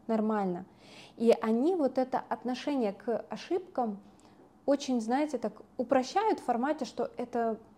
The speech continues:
естественная точка пути вообще-то. И вообще-то, если ты не ошибаешься, значит, ты идешь вот таким, знаете, уже, а, прохожим путем, ты уже проходил там пятьсот миллионов раз, и для тебя все очевидно и понятно, ты не ошибаешься.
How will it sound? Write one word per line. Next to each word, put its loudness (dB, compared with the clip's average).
естественная 0
точка -2
пути 0
вообще-то. -2
И 0
вообще-то, 4
если 2
ты -2
не 2
ошибаешься, 0
значит, -2
ты -2
идешь 2
вот -6
таким, -4
знаете, -4
уже, -2
а, -4
прохожим 6
путем, 4
ты 2
уже 4
проходил 4
там 0
пятьсот -2
миллионов 4
раз, 0
и 0
для -4
тебя 4
все 4
очевидно 2
и -2
понятно, -6
ты -8
не -4
ошибаешься. -8